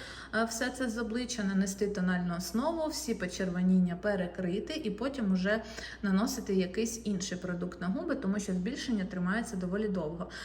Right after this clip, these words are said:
Це олівець, інший продукт, він також наче має ті самі компоненти, що збільшують губи, Puffy Nude, до речі, бачите, відтіночок.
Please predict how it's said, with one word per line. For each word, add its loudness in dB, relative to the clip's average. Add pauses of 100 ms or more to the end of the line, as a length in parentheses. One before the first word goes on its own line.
(200)
Це 4
олівець, 2
інший 4
продукт, -4
він 0
також 4
наче 2
має 4
ті -4
самі 2
компоненти, 2
що 2
збільшують 0
губи, 0
Puffy 0
Nude, 2
до -6
речі, -6
бачите, -4
відтіночок. -4